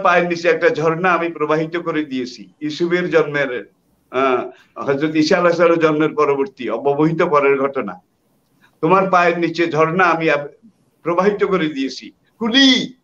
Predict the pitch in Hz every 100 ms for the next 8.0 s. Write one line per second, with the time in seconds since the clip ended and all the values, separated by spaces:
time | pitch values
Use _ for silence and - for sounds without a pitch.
0 | _ 196 196 180 175 170 156 - - 87
1 | _ _ _ _ - 156 175 180 170 180
2 | 180 175 175 - - _ _ _ _ _
3 | _ - 190 208 - - _ _ _ _
4 | _ _ _ _ 156 175 180 170 160 156
5 | 160 175 160 151 135 131 104 _ _ _
6 | _ 151 156 156 151 156 147 123 90 -
7 | _ _ _ _ _ 135 151 175 202 -